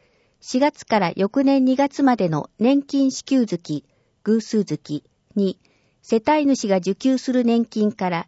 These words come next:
二ヶ月分の保険料が差し引かれます。差し引かれる額は納入通知書に記載されています。保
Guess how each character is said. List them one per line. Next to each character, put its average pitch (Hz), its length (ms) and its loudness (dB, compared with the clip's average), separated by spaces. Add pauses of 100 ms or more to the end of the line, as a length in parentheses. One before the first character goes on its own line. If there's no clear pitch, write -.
二 202 140 -2
ヶ 277 120 2
月 277 280 -2
分 269 180 2
の 254 120 0
保 254 80 2
険 262 280 0
料 180 220 2
が 151 160 -4
差 180 180 -6
し - 120 -6
引 180 140 -2
か 170 120 -2
れ 151 100 -4
ま 131 140 -6
す。 - 180 -20 (840)
差 226 180 -2
し - 80 -6
引 277 80 -2
か 277 180 -2
れ 277 100 2
る 269 100 0
額 262 280 -2
は 156 180 -2 (100)
納 269 200 4
入 277 200 2
通 269 260 -4
知 - 120 -16
書 262 140 2
に 185 140 -2
記 - 120 -20
載 202 220 0
さ 190 120 -4
れ 175 120 0
て 170 140 -4
い 143 100 -4
ま 135 160 -6
す。 - 160 -20 (960)
保 226 100 0